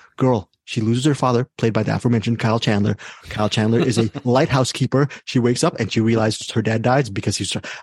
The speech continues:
Speaker 1: probably out trying to save someone out, out in the sea. He's gone for, forever, it seems, until she realizes she's, she's, uh, actually now under the ward of her uncle, played by Chris O'Dowd or Chris Dowd.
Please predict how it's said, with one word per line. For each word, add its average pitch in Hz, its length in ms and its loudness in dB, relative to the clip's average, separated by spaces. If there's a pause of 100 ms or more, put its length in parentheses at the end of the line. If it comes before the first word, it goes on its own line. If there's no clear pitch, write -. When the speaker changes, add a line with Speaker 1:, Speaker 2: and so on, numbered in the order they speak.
(120)
Speaker 1:
probably 117 220 0
out 110 200 0
trying 113 160 0
to 107 60 -2
save 113 240 0
someone 110 280 0
out, 107 240 0
out 110 140 2
in 110 80 2
the 98 60 -6
sea. 165 320 2 (480)
He's 101 120 -6
gone 117 360 0 (360)
for, - 220 -4 (140)
forever, 156 300 2
it - 260 -8
seems, 120 320 0
until 180 420 2 (200)
she - 160 0
realizes 185 640 0 (280)
she's, 131 200 0 (280)
she's, 151 260 0
uh, 135 220 -2
actually 143 320 0
now 143 260 2
under 147 180 2
the 135 120 2
ward 120 340 0
of - 80 -2
her 104 140 0
uncle, 113 280 0
played 117 260 0
by 107 120 0
Chris - 840 -2 (160)
O'Dowd 107 480 0
or 113 80 -2
Chris - 180 -10
Dowd. 135 320 2